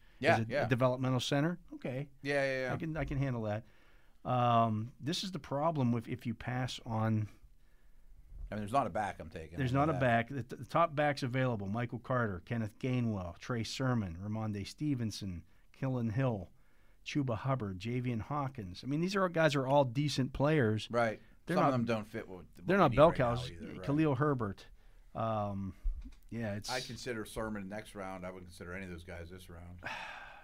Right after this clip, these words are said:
Speaker 1: Now, the names you mentioned, two stand out to me. Jabril Cox.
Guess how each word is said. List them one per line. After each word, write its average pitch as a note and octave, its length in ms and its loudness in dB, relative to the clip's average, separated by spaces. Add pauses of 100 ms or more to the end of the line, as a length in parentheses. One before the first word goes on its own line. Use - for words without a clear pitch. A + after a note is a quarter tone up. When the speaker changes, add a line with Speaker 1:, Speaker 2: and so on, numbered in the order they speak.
(1300)
Speaker 1:
Now, C3 60 -4
the A#2+ 140 -6
names F3+ 320 -4
you D#3 100 -6
mentioned, B2 580 -6
two C3 140 -8
stand A2 300 -8
out G2 240 -6
to G#2 80 -12
me. F2+ 300 -12 (760)
Jabril D#3 260 -4
Cox. B2 520 -4